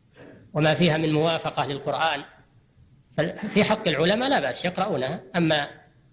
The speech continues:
المبتدئين والعوام وهؤلاء لا يجوز لهم يقرؤون في التوراة والإنجيل. الرسول صلى الله عليه وسلم لما رأى أوراقا من التوراة في يد عمر تغيظ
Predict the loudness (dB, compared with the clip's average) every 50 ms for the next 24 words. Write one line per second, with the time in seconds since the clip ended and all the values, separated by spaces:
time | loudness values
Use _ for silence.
0 | _ _ _ _ _ 0 2 4 4 4 2 2 0 0 2 2 2 2 2 2
1 | 2 0 0 -2 -2 -2 -2 -4 -6 -6 -4 -2 0 0 2 2 2 0 0 -2
2 | -4 -6 -6 -6 -6 -6 -8 -12 -20 -20 -16 -12 -8 -6 -2 0 0 2 4 4
3 | 4 4 2 0 -2 -6 -8 -6 -6 -4 -4 -4 -2 -2 -4 -2 -4 -6 -8 -6
4 | -4 -2 -2 -2 -2 -4 -8 -10 -8 -8 -6 -6 -8 -10 -12 -16 -20 -20 -20 _
5 | _ _ _ _ -20 _ _ _ _ _ -8 -4 0 2 4 4 6 6 4 4
6 | 4 2 2 2 2 2 2 2 2 0 0 0 0 0 0 -2 -2 -4 -6 -8
7 | -16 -20 _ _ _ _ _ -4 -2 0 2 0 0 0 -2 -2 -2 -2 -2 -4
8 | -4 -2 -2 0 0 0 0 -2 -4 -10 -18 -18 -20 _ _ _ _ _ -20 _
9 | _ _ _ -2 2 2 4 4 2 0 -2 0 0 0 0 0 -2 -6 -12 -20
10 | -20 -10 -4 -2 0 0 0 0 -2 -4 -6